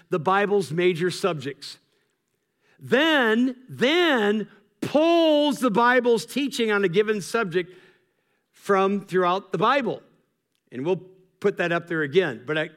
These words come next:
again, systematic theology compartmentalizes the Bible's major subjects, then pulls the Bible's teaching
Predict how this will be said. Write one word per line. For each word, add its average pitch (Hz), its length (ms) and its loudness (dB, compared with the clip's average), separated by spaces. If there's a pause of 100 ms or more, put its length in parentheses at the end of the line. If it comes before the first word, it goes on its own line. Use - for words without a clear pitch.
again, 156 340 -2 (100)
systematic 226 540 -2
theology 233 480 0
compartmentalizes 214 1400 -2
the 180 80 -6
Bible's 170 480 -4 (280)
major 208 480 2
subjects, 190 540 -2 (260)
then 190 200 0
pulls 247 360 0
the 254 80 -6
Bible's 240 460 0
teaching 185 500 -6